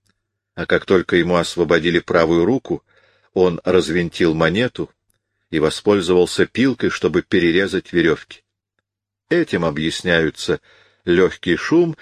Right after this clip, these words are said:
и едва уловимые движения, которые заметил Мариус. Боясь нагнуться, чтобы не выдать себя, пленник не перерезал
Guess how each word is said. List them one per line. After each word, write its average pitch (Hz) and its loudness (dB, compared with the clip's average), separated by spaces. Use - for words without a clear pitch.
и 98 -6
едва 87 2
уловимые 82 0
движения, 123 -2
которые 101 0
заметил 80 -2
Мариус. 71 -4
Боясь 104 2
нагнуться, 101 0
чтобы 95 0
не 98 0
выдать 104 0
себя, 98 0
пленник 104 -2
не 95 -2
перерезал 104 2